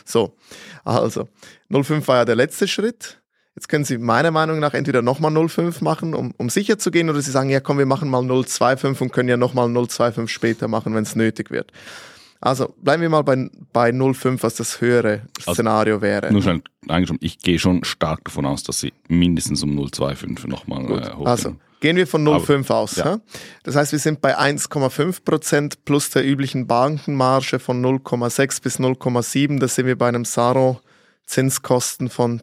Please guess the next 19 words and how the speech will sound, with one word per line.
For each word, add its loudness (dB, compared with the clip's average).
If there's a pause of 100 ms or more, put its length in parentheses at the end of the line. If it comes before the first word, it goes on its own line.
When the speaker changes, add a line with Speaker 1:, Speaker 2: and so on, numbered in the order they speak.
Speaker 1:
zwei 2
bis -2
zwei 2
Komma -4
zwei 0 (280)
Prozent. -4 (760)
Und -2
dann 2
sagt 0
er 2
ja, 4 (260)
er 0
ha-, -2
er, -4 (140)
er 4
erwartet 2
dann, 0
dass -2
wir -2